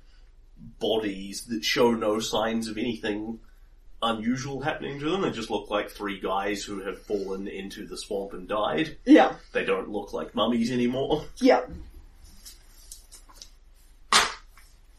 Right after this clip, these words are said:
Speaker 1: And the bog mummies are defeated.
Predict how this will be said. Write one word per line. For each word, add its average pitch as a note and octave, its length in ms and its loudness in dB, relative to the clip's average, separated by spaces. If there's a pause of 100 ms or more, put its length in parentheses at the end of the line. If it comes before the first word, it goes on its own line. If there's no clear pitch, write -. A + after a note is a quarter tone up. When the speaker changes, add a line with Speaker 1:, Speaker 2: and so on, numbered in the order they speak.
(600)
Speaker 1:
And A#2+ 160 0
the E3+ 60 0
bog D#3+ 320 6
mummies D#3+ 400 2
are D#3+ 80 -2
defeated. E3+ 640 2